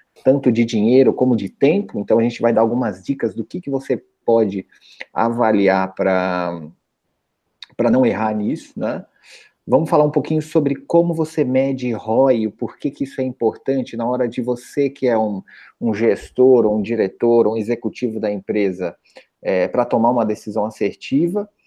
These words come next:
ou pra você que é um analista, ou que tá ali na operação e que quer vender uma ideia, é, pro,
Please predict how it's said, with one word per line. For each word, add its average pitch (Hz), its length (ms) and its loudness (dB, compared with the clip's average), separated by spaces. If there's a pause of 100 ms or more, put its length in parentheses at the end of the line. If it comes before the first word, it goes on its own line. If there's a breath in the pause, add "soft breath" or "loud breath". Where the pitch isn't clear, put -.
(360 soft breath)
ou 151 280 6
pra 165 180 0
você 151 420 -2
que 147 280 -2
é 135 100 2
um 143 100 -4
analista, 127 800 0
ou 107 160 4
que 113 100 -8
tá 113 140 -4
ali 117 160 2
na 123 140 0
operação 123 680 -2
e 147 60 -4
que 135 160 -8
quer 160 220 -2
vender 139 340 0
uma 135 220 -2
ideia, 117 500 2 (400 soft breath)
é, 110 640 4
pro, 117 220 -6